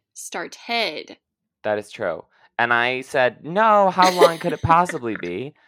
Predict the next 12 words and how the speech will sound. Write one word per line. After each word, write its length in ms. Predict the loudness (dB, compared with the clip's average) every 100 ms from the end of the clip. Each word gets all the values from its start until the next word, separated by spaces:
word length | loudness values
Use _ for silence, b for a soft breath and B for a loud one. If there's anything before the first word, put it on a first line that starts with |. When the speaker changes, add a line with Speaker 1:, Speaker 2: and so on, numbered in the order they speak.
| b b b -4
Speaker 2:
Turns 360 | -2 -2 0
out 240 | 4 4 2 -6
infinitely 640 | -6 -6 -10 -10 -10 -10
long. 300 | -8 -8 -6
Every 300 | -2 -2 -2
episode 420 | -6 -8 -8 -6 -6
is 140 | -8
six 400 | -10 -6 -6 -8
days, 640 | -6 -4 -2 -4 -8 -10 _
Speaker 1:
<laughs> 60 | -8
Speaker 2:
and 1000 | -6 -4 -4 -2 -2 -2 -2 -4 -8
Speaker 1:
Yeah. 80 | -14